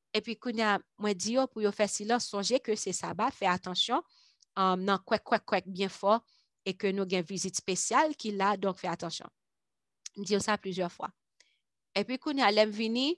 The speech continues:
mwen wè ke yo, yo, yo tout yo la, yo t ap jwe, yo, yo, yo, y a, y a, y ap jwe, y ap jwe, y ap jwe jwèt. E pi Emmanuel ki te pi gran, ki te la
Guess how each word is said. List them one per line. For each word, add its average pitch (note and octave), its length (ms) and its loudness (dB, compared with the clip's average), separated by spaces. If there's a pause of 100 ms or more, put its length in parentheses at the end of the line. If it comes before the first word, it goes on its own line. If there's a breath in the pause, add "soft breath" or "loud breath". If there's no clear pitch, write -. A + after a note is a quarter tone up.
(500)
mwen A3 180 6
wè A3 180 8
ke B3 160 6 (440)
yo, A3 280 6
yo, A3 240 4
yo A#3 200 4
tout - 320 -6
yo B3 140 6
la, A3 300 6
yo G#3 180 0
t G#3 140 2
ap - 160 0
jwe, G#3 340 4 (140)
yo, G3+ 200 2
yo, G3+ 200 4
yo, F#3+ 220 0 (180)
y G3+ 80 6
a, G3 160 6
y G3+ 100 4
a, F#3+ 160 6
y F#3 300 0
ap F#3+ 120 2
jwe, F#3+ 440 4
y G3 80 2
ap F#3 160 0
jwe, F#3+ 320 -2
y F3+ 80 2
ap F#3 120 2
jwe F#3 160 -6
jwèt. E3 280 -8 (720)
E F#3 80 -6
pi A3 340 -8
Emmanuel G3+ 640 2
ki A3 140 -10
te F#3 120 0
pi F#3 260 -10
gran, G#3+ 340 2 (300)
ki G3 140 -8
te F#3+ 160 0
la E3+ 160 -2